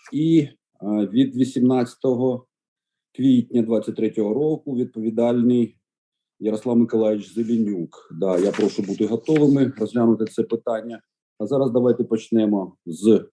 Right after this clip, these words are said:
розгляду основного порядку денного про проведення позапланової невиїзної перевірки, е, нек «Укренерго» щодо неподання інформації на запит Н К Р К П.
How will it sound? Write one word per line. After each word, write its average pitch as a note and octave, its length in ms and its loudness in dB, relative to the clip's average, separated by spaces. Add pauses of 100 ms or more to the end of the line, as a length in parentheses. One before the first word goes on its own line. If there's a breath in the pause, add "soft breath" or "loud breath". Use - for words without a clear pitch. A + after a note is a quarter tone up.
(460)
розгляду G2+ 600 2 (260)
основного G#2+ 560 6
порядку G#2+ 380 0
денного D#3 600 0 (420)
про D3 180 0
проведення B2+ 540 -2
позапланової A2 1080 -4 (140)
невиїзної A2+ 880 4
перевірки, G#2+ 760 0 (520)
е, F#2+ 280 0
нек A#2+ 320 2
«Укренерго» A2 640 -4
щодо B2 380 2
неподання A2 520 0
інформації A#2 680 -4
на G#2+ 120 -2
запит G#2+ 400 -4
Н F#2 140 -6
К F#2 100 -4
Р F#2+ 200 0
К F2 100 -8
П. D#2+ 240 -12